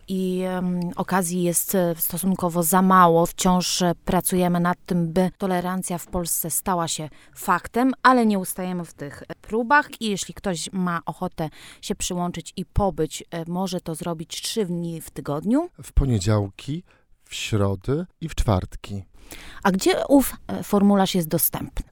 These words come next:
Speaker 2: Na naszych social media, na Instagramie i na Facebooku Przystań Euforia.
Speaker 1: I tam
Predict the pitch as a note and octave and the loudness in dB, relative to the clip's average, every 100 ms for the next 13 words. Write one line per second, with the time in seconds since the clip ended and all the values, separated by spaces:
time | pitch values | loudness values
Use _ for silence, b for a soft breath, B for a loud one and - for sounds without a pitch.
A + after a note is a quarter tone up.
0 | - G2 A2 C3+ A#2 A#2 - G#2 G2+ F#2+ | 2 6 10 10 8 6 6 6 6 6
1 | F#2 F2+ G2 G2 B2+ - G#2+ A2 G#2 A#2+ | 4 2 4 2 2 -2 2 2 4 4
2 | G#2 G2+ F2+ F#2+ F#2+ A#2 D#3 A2+ G2+ G#2+ | 4 2 4 4 6 4 2 4 4 6
3 | C#3+ A#2 G2 G2 - G#2 - A#2 - G2+ | 6 4 4 2 2 2 4 4 4 4
4 | G2+ F#2+ - F#2+ F#2+ G2 G#2+ - - A3 | 2 0 2 4 4 2 2 -8 -2 0
5 | - A3 G3 | 2 4 4